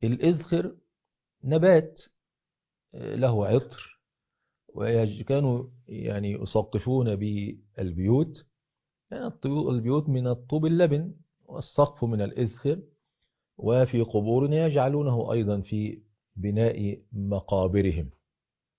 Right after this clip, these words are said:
فقال النبي عليه الصلاة والسلام: "إلا الإذخر"، يعني استثنى النبي عليه الصلاة والسلام من، آه، الحكم أنه لا يختلى شوكها، لا، لا يقطع فيها، آه، شيء،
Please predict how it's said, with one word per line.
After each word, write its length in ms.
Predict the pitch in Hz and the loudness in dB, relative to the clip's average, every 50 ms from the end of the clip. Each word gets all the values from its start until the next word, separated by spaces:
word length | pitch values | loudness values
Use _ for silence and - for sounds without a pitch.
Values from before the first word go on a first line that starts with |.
| _ _ _ _ _ _ _ _ _ _ _ _ | _ _ _ _ _ _ _ _ _ _ _ _
فقال 380 | - 127 123 - 170 175 175 | 0 0 4 6 6 8 8
النبي 360 | 160 147 139 131 127 139 139 131 | 6 6 4 2 2 2 2 4
عليه 180 | 120 117 117 | 4 2 2
الصلاة 220 | 107 - - 117 117 | 0 0 0 0 0
والسلام: 300 | 117 - 117 117 117 120 | 2 0 0 0 0 0
"إلا 360 | 123 - 135 139 131 123 117 | 0 0 2 2 4 4 4
الإذخر"، 720 | 113 113 - 123 117 92 82 - - - 85 78 78 - _ _ _ _ _ _ _ _ _ _ _ _ _ | 2 2 0 0 0 0 -2 -6 -6 -6 -6 -6 -8 -14 _ _ _ _ _ _ _ _ _ _ _ _ _
يعني 540 | 104 113 120 120 120 127 135 143 147 135 107 | 2 2 4 4 4 4 2 2 0 -2 -8
استثنى 760 | 98 - - - 131 139 147 147 - 147 147 151 165 165 - - - | -10 -10 2 6 6 6 6 4 0 -2 0 0 -2 -6 -12 -14 -10
النبي 460 | 107 101 101 101 101 101 113 120 110 101 | -6 -4 -2 -2 -2 -2 -2 -2 0 -2
عليه 220 | 90 90 92 90 | -2 -2 -4 -6
الصلاة 400 | 87 - - 98 95 101 107 104 - | -6 -6 -6 -2 -2 -2 -2 -2 -2
والسلام 640 | 92 90 - - 98 92 95 104 117 131 143 156 - - _ _ _ _ _ _ _ _ _ | -4 -4 -4 -4 -2 -2 0 0 0 -2 -4 -6 -10 -14 _ _ _ _ _ _ _ _ _
من، 500 | - 101 104 113 113 110 98 95 92 90 | -8 -2 0 0 0 0 0 -2 -4 -4
آه، 420 | 90 92 92 95 104 - - - 95 | -6 -6 -6 -8 -8 -10 -8 -6 -6
الحكم 500 | 95 - - - 127 - - - 95 - | -6 -2 2 2 2 2 2 -4 -8 -6
أنه 520 | - 101 98 98 101 104 101 95 101 101 104 | -6 -6 -6 -4 -4 -4 -4 -4 -6 -8 -8
لا 340 | 104 98 101 104 101 95 90 | -4 -2 -2 -2 -2 -2 -4
يختلى 720 | 90 92 - 92 90 85 - - - - 113 110 101 90 | -6 -8 -8 -8 -8 -8 -10 -6 0 0 2 2 2 0
شوكها، 420 | - - 87 90 - - 123 120 113 | 0 -2 -6 -6 -2 -2 0 0 0
لا، 160 | 104 104 98 | 0 0 -2
لا 100 | 98 98 | -2 -2
يقطع 360 | 104 107 - 101 95 87 - - _ _ _ _ _ _ _ | -2 -4 -6 -8 -8 -8 -10 -14 _ _ _ _ _ _ _
فيها، 380 | - 110 107 104 98 92 92 - - | -6 -2 -2 0 0 -2 -4 -6 -8
آه، 220 | - 104 92 - | -6 -6 -6 -6
شيء، 460 | - - - 123 143 165 185 - - | -6 0 2 4 4 4 2 0 -8